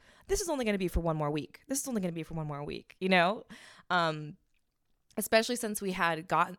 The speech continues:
we, we put the offer in, in on the house pretty much right away when we moved. So we were like, "Oh, it'll be any day that we'll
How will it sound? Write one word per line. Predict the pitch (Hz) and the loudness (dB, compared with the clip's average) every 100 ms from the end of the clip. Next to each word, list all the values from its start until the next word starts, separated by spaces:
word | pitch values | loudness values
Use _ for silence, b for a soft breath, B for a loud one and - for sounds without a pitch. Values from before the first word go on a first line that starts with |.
| - | -8
we, | 175 160 | -8 -4
we | 175 165 | -4 -2
put | - 208 | -2 0
the | |
offer | 175 185 196 180 | 2 0 2 0
in, | 165 | 0
in | 170 175 | -2 -2
on | |
the | 151 | -2
house | 143 208 185 | -2 0 0
pretty | - 185 165 | -2 -4 -4
much | 151 - | -6 -2
right | 160 170 | 0 0
away | 143 151 165 | 0 0 0
when | 160 | 0
we | 143 | -4
moved. | 139 160 180 147 151 156 - B B B B | -4 0 0 0 -4 -8 -14 B B B B
So | - 185 160 151 | -2 2 4 2
we | 165 | 0
were | 170 | 0
like, | 175 185 | 2 2
"Oh, | 392 392 | 4 2
it'll | 311 | 2
be | 262 | 0
any | 247 311 | -2 -4
day | 254 277 302 277 | 0 0 2 0
that | 170 - | -2 -2
we'll | 165 | -4